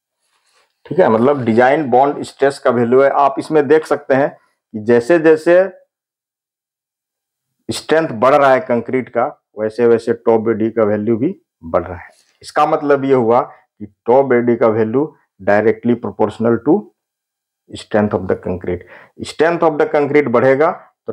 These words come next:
tau B D का वैल्यू बढ़ेगा, ठीक है ना। tau B D का ब-, वैल्यू बढ़ेगा, तो डेवलपमेंट लेंथ घटेगा,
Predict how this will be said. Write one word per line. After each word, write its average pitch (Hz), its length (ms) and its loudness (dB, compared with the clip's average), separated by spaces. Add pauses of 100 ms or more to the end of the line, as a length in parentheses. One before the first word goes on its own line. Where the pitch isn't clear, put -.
(100)
tau 110 160 4
B 110 160 2
D 110 140 -2
का 113 80 2
वैल्यू 110 320 -2
बढ़ेगा, 110 360 -2 (1040)
ठीक 123 80 -2
है 392 60 2
ना। 453 120 2 (160)
tau 131 160 2
B 143 160 2
D 147 160 2
का 147 80 2
ब-, 127 260 2
वैल्यू 127 300 0
बढ़ेगा, 135 380 2 (440)
तो 107 40 -14
डेवलपमेंट 110 520 -2
लेंथ 110 220 0
घटेगा, 117 480 0